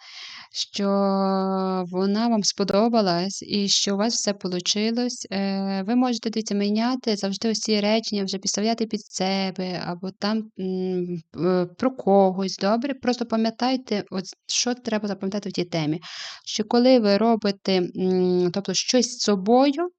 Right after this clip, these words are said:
ви тоді використовуєте вербу рефлексиву, добре? Якщо ви з собою нічого не робите, ви спрямовуєте свою дію на щось, тоді ви звичайне дієслово відміняєте. Все. Е, ви тоді, е, наприклад, берете мітіці чи вісі, ставите, і після цього дієслово, звичайно, відміняється, як і звичайне завжди дієслова.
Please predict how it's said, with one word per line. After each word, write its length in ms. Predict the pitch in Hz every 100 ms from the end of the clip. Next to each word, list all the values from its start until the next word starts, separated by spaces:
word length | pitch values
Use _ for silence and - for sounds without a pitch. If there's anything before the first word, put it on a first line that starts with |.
| _
ви 160 | 196 247
тоді 200 | 262 220
використовуєте 540 | 202 190 190 202 202
вербу 260 | 185 180 175
рефлексиву, 680 | 175 170 170 - - - -
добре? 300 | - 180 214 226
Якщо 440 | 196 208 - 285
ви 80 | 262
з 60 | 254
собою 320 | 214 226 220
нічого 440 | 262 262 202 185
не 140 | 180 180
робите, 280 | 175 175 -
ви 100 | 208
спрямовуєте 640 | - 190 190 202 180 175
свою 320 | - - 185
дію 380 | 170 190 202 175
на 280 | 170 214 226
щось, 640 | - - - 285 349 - - _ - _
тоді 140 | 262 269
ви 80 |
звичайне 380 | 233 196 208 202
дієслово 500 | 175 165 - 165 160
відміняєте. 720 | 160 165 165 170 165 175 202 214 _
Все. 260 | - 285 330 - - - - - - -
Е, 240 | 202 202 196
ви 80 | 240
тоді, 240 | 240 226
е, 340 | 226 196 208 202
наприклад, 460 | 208 - 226 202
берете 400 | 190 208 208 202
мітіці 440 | 202 196 190 - 190
чи 200 | - 185
вісі, 360 | 196 - 311
ставите, 580 | 349 - 302 302 302 302 277
і 80 | 233
після 240 | 220 196
цього 480 | 196 - 247 277 254
дієслово, 600 | 190 202 - 262 285 277
звичайно, 580 | 233 202 - 233 262 247
відміняється, 520 | 208 196 214 233 208
як 180 | 208 196
і 40 |
звичайне 540 | 165 190 202 214 202 185
завжди 300 | 175 170 175
дієслова. 480 | 175 175 - 147